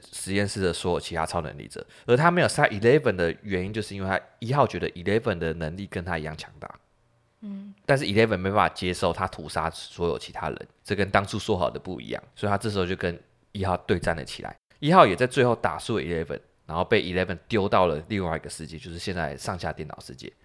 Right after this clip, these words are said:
Speaker 1: 也就成为了现在这一季的大魔王维肯纳。
Speaker 2: 而且也创造出了第一个路口。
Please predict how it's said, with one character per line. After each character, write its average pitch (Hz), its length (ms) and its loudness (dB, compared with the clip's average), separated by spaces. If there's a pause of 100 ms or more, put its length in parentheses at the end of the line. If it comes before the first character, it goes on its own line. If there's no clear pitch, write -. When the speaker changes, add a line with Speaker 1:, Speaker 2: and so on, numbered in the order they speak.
(300)
Speaker 1:
也 98 60 -8
就 110 80 6
成 92 220 0
为 82 100 4
了 80 140 2
现 101 260 0
在 90 160 4
这 98 180 2
一 90 100 0
季 - 180 -6
的 71 80 -6
大 82 220 -4
魔 69 140 -10
王 57 180 -12
维 87 120 -6
肯 - 180 -12
纳。 62 220 -12 (260)
Speaker 2:
而 220 140 -8
且 220 180 -10
也 202 300 -12
创 226 320 -8
造 208 180 -6
出 214 200 -12
了 196 100 -8
第 208 400 -10
一 202 60 -12
个 175 180 -10
路 185 240 -12
口。 - 160 -18